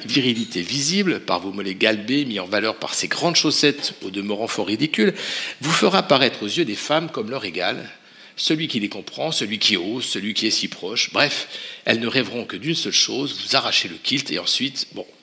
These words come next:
ensuite, bignou, cornemuse, Sheila, à vous d'assumer.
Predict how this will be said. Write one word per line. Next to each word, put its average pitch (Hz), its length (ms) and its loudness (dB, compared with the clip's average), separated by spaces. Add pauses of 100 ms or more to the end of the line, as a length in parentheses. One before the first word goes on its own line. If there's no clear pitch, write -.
ensuite, - 400 -8
bignou, 95 420 -8
cornemuse, 87 460 -4
Sheila, 101 340 2 (420)
à 104 100 6
vous 139 120 2
d'assumer. - 460 2